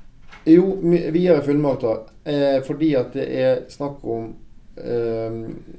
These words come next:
altså det er mer kapital i et s-, et større selskap. Eh, men det vil likevel være, i et A S så er det styret som inngår avtaler på vegne av selskapet.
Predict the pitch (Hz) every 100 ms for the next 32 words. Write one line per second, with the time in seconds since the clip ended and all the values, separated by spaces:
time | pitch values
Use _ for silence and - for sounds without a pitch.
0 | - - - - 127 131 135 135 - -
1 | - 139 127 104 - 104 104 - - 117
2 | - 120 107 104 104 104 110 95 - -
3 | - - - - - - 117 117 117 113
4 | 113 127 127 131 127 131 143 143 165 127
5 | 107 104 104 104 107 - - - - -
6 | - - - 151 120 113 - 120 151 170
7 | 107 - 117 190 175 - 135 143 175 196
8 | 120 104 - 107 107 135 123 107 104 104
9 | - 131 110 101 101 104 101 98 95 -
10 | 98 -